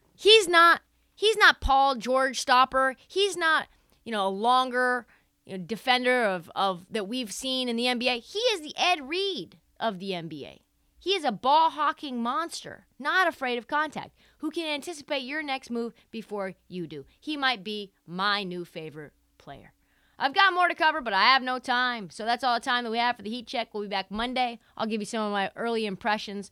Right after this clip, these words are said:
from the players I already wrote about. Make sure you check out the feed for past episodes from the offseason and follow the Heat Check as we get you ready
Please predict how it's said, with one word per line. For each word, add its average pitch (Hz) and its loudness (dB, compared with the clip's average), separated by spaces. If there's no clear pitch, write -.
from 208 -14
the 175 -12
players 190 -6
I 170 0
already 170 -4
wrote 214 -2
about. 214 2
Make 277 0
sure - -4
you 302 -2
check 302 -2
out 294 2
the 233 -12
feed 285 -10
for 190 -12
past 254 0
episodes 233 -8
from 202 -10
the 170 -10
offseason 180 -6
and 185 -8
follow 285 2
the 208 -6
Heat 294 -8
Check - -6
as 208 -10
we 220 -10
get - -18
you 170 -16
ready 392 -2